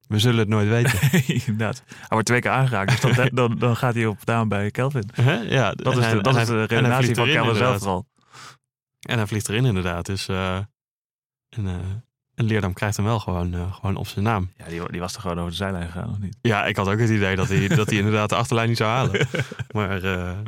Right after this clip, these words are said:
Speaker 1: nou ja, hij krijgt, maar daar, daar zitten toch gewoon mensen naar te kijken, hoor. Er zitten, eh, professionals
Speaker 2: Ja,
Speaker 1: die
Speaker 2: jij
Speaker 1: dat,
Speaker 2: kent ze
Speaker 1: eh,
Speaker 2: beter dan ik.
Speaker 1: ja,
Speaker 2: Om
Speaker 1: ja,
Speaker 2: Opta.
Speaker 1: mensen, mensen van Opta die dat,
Speaker 2: Ja.
Speaker 1: eh, toch goed, eh,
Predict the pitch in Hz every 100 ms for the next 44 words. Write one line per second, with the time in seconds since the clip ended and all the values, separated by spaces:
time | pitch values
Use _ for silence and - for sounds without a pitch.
0 | - _ _ - 123 87 95 90 - -
1 | 131 139 147 - 143 151 139 151 - 117
2 | 110 113 113 113 117 113 - 139 - 98
3 | 110 117 117 - 110 113 113 123 135 143
4 | - 98 92 98 113 120 104 113 135 113
5 | 120 165 151 - 135 95 98 123 120 -
6 | 107 104 95 117 107 101 104 98 107 123
7 | - 90 90 90 92 104 92 92 - 110
8 | - 92 - 90